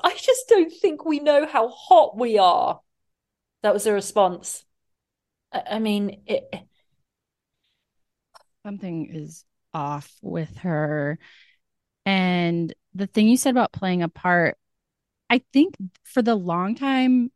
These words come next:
Speaker 2: viewers of this show, I think that's what is s-, putting such a bad taste in our mouth about her, because we've seen people act in despicable ways on this show. I mean, Jax Taylor, Stassi, <laughs> Kristen.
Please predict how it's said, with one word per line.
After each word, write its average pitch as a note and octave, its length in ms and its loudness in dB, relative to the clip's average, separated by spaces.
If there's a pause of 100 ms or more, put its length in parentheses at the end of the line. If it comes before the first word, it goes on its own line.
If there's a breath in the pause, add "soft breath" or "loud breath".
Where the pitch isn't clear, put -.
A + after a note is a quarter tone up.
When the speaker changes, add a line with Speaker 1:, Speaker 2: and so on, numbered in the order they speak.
Speaker 2:
viewers F#3 500 -2
of G#3 160 -6
this F#3 180 -4
show, F#3+ 640 -6
I F#3+ 80 -6
think B3 220 -2
that's B3+ 260 -4 (180)
what F#3+ 400 -2
is - 500 -8 (1200)
s-, - 300 -14
putting A3 220 -2
such - 600 -4
a F#3 80 -10
bad F3+ 260 -4
taste F#3+ 280 -6
in G3 60 -6
our F#3+ 60 -4
mouth F3+ 340 -2 (600 soft breath)
about F3+ 340 -2
her, G3+ 120 -2
because F#3 640 -2 (1200)
we've B3 300 0
seen B3+ 440 4
people G#3 400 -4
act E3+ 360 -6 (400)
in G3+ 140 0
despicable F3+ 760 -2
ways D3 420 -6
on D#3+ 180 -6
this D#3 160 -6
show. C#3 400 -4
I E3 120 -4
mean, E3 320 -2
Jax D3 380 -6
Taylor, G3 640 0
Stassi, D#3+ 640 -2
<laughs> - 0 -
Kristen. E3 640 -4